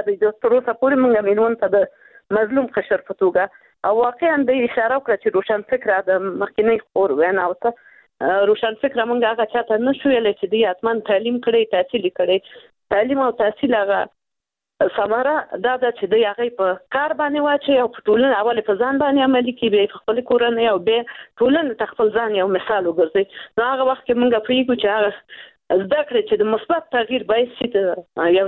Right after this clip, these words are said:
چا په وجود کې، د یو چا په کړنو کې، د یو چا په روش کې، هغې ته به موږ روشن فکره ویلی شو یا رونانده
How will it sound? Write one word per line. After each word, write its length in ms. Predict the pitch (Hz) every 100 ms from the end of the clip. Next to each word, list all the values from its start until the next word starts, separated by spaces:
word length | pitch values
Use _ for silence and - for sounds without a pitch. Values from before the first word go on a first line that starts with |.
| 196
چا 80 | 220
په 60 | -
وجود 260 | 190 226 233
کې، 140 | - 208
د 40 | 175
یو 60 | 170 -
چا 80 | 190
په 120 | 175 -
کړنو 240 | 226 233 233
کې، 80 | 185
د 120 | 185
یو 80 | - -
چا 100 | 185
په 40 | 175
روش 240 | 175 208 247
کې، 80 | 262
هغې 140 | 226 247
ته 80 | 233
به 180 | 220 214
موږ 120 | 208 175
روشن 300 | 175 165 175 180
فکره 240 | - 151 170
ویلی 240 | - 180 -
شو 100 | 226 - - - 208
یا 100 | 214 220
رونانده 460 | 226 220 226 175